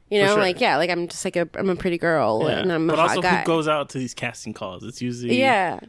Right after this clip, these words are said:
Speaker 2: these fools.
Speaker 1: But, like, if it were, like, a cosplay, like, show,
Speaker 2: It'd be genuine.
Speaker 1: it'd be, yeah. <laughs> It'd
Speaker 2: Right.
Speaker 1: be, like, regular looking people.
Speaker 2: Exactly. I feel like that's what I was expecting. Uh, but, okay, so the reason why I was actually interested the first time around is 'cause I thought that <laughs>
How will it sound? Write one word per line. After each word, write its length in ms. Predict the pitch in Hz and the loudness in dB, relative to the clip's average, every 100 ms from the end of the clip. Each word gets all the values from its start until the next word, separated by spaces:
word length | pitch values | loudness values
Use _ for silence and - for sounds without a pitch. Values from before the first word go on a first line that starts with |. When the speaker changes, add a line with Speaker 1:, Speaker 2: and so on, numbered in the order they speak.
| _ - | _ -6
Speaker 2:
these 240 | 120 123 | -4 -4
fools. 260 | - 82 101 | -10 -12 2
Speaker 1:
But, 120 | 269 | 4
like, 120 | 262 | 4
if 80 | 277 | 2
it 80 | 262 | 0
were, 100 | 247 | 0
like, 140 | 208 | 0
a 60 | - | -4
cosplay, 960 | - 254 - - 165 170 156 - 214 _ _ _ _ _ _ | -2 -2 -4 -4 0 0 -2 -4 -12 _ _ _ _ _ _
like, 320 | 214 196 170 | -2 -2 -2
show, 240 | - 185 175 | -2 2 4
Speaker 2:
It'd 120 | 160 | 4
be 40 | |
genuine. 360 | 160 180 92 78 _ - | 2 -2 -8 -12 _ -2
Speaker 1:
it'd 160 | 226 190 | -2 0
be, 400 | 220 196 175 - | 0 0 0 -2
yeah. 560 | - 226 214 180 208 233 _ | -4 0 2 2 0 -4 _
<laughs> 120 | 302 | -2
It'd 120 | 339 - - - | -2 -4 -16 -4
Speaker 2:
Right. 140 | - | -2
Speaker 1:
be, 80 | 254 | 2
like, 160 | 240 214 | 2 2
regular 380 | 214 220 226 220 | 2 2 2 2
looking 320 | 196 196 208 | 2 0 -2
people. 380 | 214 - - 131 | -4 -8 -6 -6
Speaker 2:
Exactly. 640 | 120 147 202 - 104 - 139 - | -4 -4 -6 -10 -16 -16 -20 -8
I 100 | 170 | -4
feel 100 | 175 | -2
like 80 | 160 | 0
that's 180 | 147 139 | -2 -2
what 100 | 127 | -4
I 80 | |
was 140 | 120 117 | -6 -8
expecting. 460 | - - 139 - 147 _ _ - - _ _ - | -14 -16 -18 -20 -20 _ _ -20 -20 _ _ -6
Uh, 60 | - - | -6 -4
but, 320 | 170 160 - | 0 0 0
okay, 300 | 160 147 90 | -2 -2 -4
so 100 | 143 | -4
the 80 | 151 | -2
reason 240 | 185 202 | 0 0
why 160 | 190 160 | 0 0
I 100 | 131 | -2
was 140 | 131 - | -8 -6
actually 400 | 131 139 - 131 | -6 -6 -8 -10
interested 380 | 120 - 107 110 | -10 -12 -14 -14
the 40 | |
first 300 | - 143 - | -6 -6 -6
time 160 | 117 - | -8 -8
around 340 | 95 98 135 | -12 -12 -16
is 40 | - | -12
'cause 180 | 135 - | -8 -6
I 120 | 127 | -6
thought 380 | - 127 123 - - - - | -2 -2 -4 -8 -20 -20 -12
that 100 | 135 | -8
<laughs> 320 | - - - | -6 -8 -10